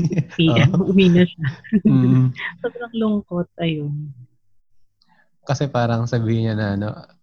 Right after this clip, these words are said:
Speaker 1: "Ay, kasi mga gagabihin ako, ganito, ganyan."
Speaker 2: Oo. Like, maaga pa bukas. O, di ba? Parang you're missing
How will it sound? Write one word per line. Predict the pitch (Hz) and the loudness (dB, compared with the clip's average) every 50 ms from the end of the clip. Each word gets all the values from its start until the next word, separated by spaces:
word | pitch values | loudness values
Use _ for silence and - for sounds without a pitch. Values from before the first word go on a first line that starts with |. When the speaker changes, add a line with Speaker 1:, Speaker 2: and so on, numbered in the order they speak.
| _ - | _ -8
Speaker 1:
"Ay, | - 160 175 165 151 | -6 -2 -2 0 0
kasi | 156 156 170 | -2 -2 -2
mga | 175 165 156 156 147 143 143 139 139 139 139 143 139 135 131 131 - _ _ _ - - - - | -4 -4 -4 -4 -4 -4 -4 -2 -2 -2 -2 -2 -2 -2 -4 -6 -8 _ _ _ -20 -20 -20 -10
gagabihin | - 120 117 127 131 127 123 127 120 123 | -6 -4 0 0 2 4 4 2 2 2
ako, | 120 127 131 123 120 | 0 0 -2 -2 -2
ganito, | 107 104 107 107 110 110 | -2 -4 -6 -4 -4 -4
ganyan." | 107 110 113 110 110 107 107 104 104 107 - - - - _ _ _ 170 _ _ - | -4 -2 -2 -2 -2 -2 -2 -2 -2 -4 -6 -10 -16 -20 _ _ _ -20 _ _ -10
Speaker 2:
Oo. | - 220 - 190 190 190 196 196 196 190 185 185 175 _ _ - | -10 -8 -6 -4 -2 0 0 0 0 -2 -2 -4 -6 _ _ -4
Like, | 196 185 | -4 -2
maaga | 214 233 - 247 240 226 247 | -2 -2 -2 -2 0 -2 -2
pa | 254 - 254 | -2 -2 -4
bukas. | 233 208 208 202 190 180 - - 175 170 170 - | -4 -4 -6 -6 -8 -8 -8 -8 -6 -6 -6 -6
O, | - 240 | -6 -4
di | 233 269 262 226 | 0 0 0 0
ba? | 190 170 170 170 | 0 -4 -6 -6
Parang | - 190 190 190 202 196 196 196 190 _ _ | -6 -6 -4 -4 -4 -4 -4 -6 -8 _ _
you're | 208 214 220 220 214 | -6 -4 -4 -2 -2
missing | 220 220 220 - 226 214 208 | -2 -4 -4 -4 -8 -10 -10